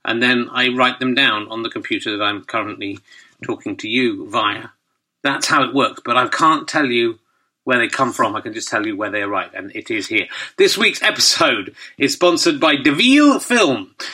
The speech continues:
DeVille Film make fab films from broadcast to music videos, documentaries, adverts, corporate projects, or a lovely little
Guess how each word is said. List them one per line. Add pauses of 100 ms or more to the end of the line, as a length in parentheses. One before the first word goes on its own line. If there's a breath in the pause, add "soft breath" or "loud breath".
DeVille
Film
make
fab
films
from
broadcast
to
music
videos,
documentaries,
adverts,
corporate
projects,
or
a
lovely
little